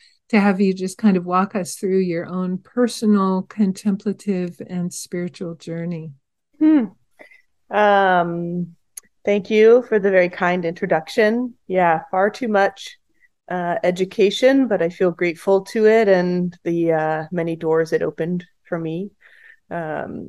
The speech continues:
Speaker 2: I really was fortunate. I, I kind of grew up with contemplative science. So the field was really starting to emerge as I was starting to become more interested in, in academic work. And you're right that the Mind and Life meeting in two thousand, you know, it was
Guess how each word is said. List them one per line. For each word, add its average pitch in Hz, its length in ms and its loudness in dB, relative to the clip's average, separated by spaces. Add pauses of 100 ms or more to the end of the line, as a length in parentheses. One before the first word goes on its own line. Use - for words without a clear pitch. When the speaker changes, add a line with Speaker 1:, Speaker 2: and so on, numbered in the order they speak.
Speaker 2:
I 175 120 2
really 170 560 2
was 185 160 -4
fortunate. 185 360 -2
I, 160 220 2
I 165 40 -2
kind 185 200 -2
of 165 140 -2
grew 180 320 4
up 156 320 0
with 165 240 -4
contemplative 220 560 -2
science. 262 640 -8
So - 180 -2
the 170 140 -4
field 180 440 0
was 160 200 -4
really 170 200 -2
starting 165 320 -2
to 175 100 -2
emerge 160 500 -2
as - 240 -6 (360)
I 165 220 2
was 165 160 0
starting 165 400 0
to 175 80 -12
become 160 420 -6
more 151 200 -8
interested 175 580 -2
in, 147 200 -6
in 156 140 -4
academic 160 560 -8
work. - 360 -2
And 160 340 -12 (340)
you're 175 140 -2
right 170 280 4
that 170 160 2
the 175 100 4
Mind 190 240 2
and 185 80 2
Life 175 180 2
meeting 170 280 0
in 160 80 -4
two 165 120 -10
thousand, 165 640 0 (480)
you 285 60 -8
know, 240 140 0
it - 40 -2
was - 540 0